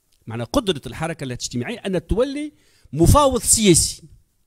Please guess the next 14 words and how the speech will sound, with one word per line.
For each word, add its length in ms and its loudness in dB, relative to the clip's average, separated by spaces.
معنى 240 -10
تولي 280 -4
لاعب 320 2
سياسي، 440 -4
ان 120 0
اجون 320 -2
بوليتيك 420 -4
دو 100 -6
شونجمون 400 -6
بوليتيك. 360 0
هذا 180 0
صار 220 -6
لبعض 240 -8
الحركات، 420 -12